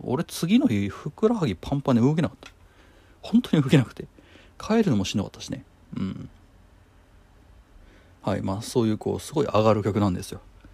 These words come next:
で、じゃあ、まあだからっつって、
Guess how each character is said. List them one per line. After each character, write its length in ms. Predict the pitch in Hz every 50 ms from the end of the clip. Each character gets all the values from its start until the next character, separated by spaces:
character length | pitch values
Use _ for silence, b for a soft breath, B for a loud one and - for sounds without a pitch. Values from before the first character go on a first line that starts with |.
| b b b b b b b b b b b b -
で、 260 | - 151 180 117 - - - - - - - - - - -
じ 160 | 113 113 196
ゃ 240 | 175 110 - - -
あ、 100 | - - - - _ - - - - - - - - - - - - _ - - - -
ま 100 | - 277
あ 60 | 160
だ 100 | 127 185
か 120 | - 349
ら 80 | 311 -
っ 40 | -
つ 120 | - - -
っ 20 |
て、 300 | - - - 92 -